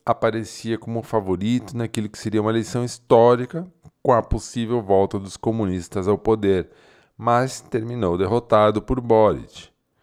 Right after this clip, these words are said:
Mais uma vez, as pesquisas e os analistas estavam errados, e pra ajudar a entender isso, conversei com Carola Gonzalez, jornalista cultural brasileira que tá morando há dois anos em Santiago,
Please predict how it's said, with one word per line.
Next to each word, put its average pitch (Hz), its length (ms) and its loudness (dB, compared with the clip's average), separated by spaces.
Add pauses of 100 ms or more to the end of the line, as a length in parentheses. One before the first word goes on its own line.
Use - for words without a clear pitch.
(500)
Mais 65 240 -12
uma 87 240 -6
vez, 104 480 -2
as 101 220 -4
pesquisas 85 1160 -10
e 73 60 -14
os 71 180 -12
analistas 104 760 -4
estavam 98 720 0
errados, 92 680 -2
e 65 60 -16
pra 80 180 -8
ajudar 85 360 -4
a 87 40 -2
entender 95 440 -4
isso, 113 420 -4
conversei 120 480 -4
com 113 180 -10
Carola 117 380 2
Gonzalez, 113 680 4 (600)
jornalista 87 680 -2
cultural 78 440 -6
brasileira 98 580 0
que - 100 -12
tá 92 140 -4
morando 87 380 -2
há - 20 -2
dois 101 460 0
anos 82 360 -2
em 82 60 -6
Santiago, 107 840 0